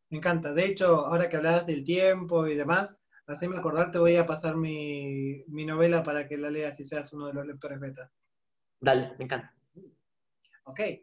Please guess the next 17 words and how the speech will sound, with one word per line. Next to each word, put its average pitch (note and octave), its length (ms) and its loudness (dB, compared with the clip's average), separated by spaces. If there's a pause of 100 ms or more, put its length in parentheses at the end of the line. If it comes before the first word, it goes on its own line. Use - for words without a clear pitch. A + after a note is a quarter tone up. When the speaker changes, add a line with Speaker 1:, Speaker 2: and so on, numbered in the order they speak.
(200)
Speaker 1:
entonces. F3+ 680 -2 (1300)
Bueno, E3+ 420 0
sí, G#3 180 -4 (140)
más A3+ 280 -6
o A#3 80 -2
menos A3+ 260 0
lo G#3+ 140 4
respondiste, G3 680 0
pero F3 380 6
sería F3 180 2
interesante E3+ 460 2
verlo E3 240 6
también. E3 340 0
¿Película F#3+ 380 0
favorita? D3 420 -2 (1900)
Speaker 2:
Película A#3 440 4
favorita. D#3 540 0